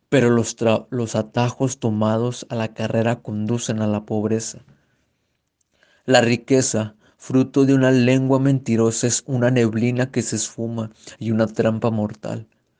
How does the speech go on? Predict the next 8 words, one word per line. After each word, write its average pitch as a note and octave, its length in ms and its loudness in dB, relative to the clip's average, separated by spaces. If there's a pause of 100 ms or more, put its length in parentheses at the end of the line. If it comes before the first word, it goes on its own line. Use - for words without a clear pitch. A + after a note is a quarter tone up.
(800)
La A#2+ 240 4
violencia A#2+ 720 2
de C3+ 80 4
los B2+ 180 0
perversos A#2+ 800 0
arrasará A2 600 -2
con A2 180 -6
ellos, A#2 440 -8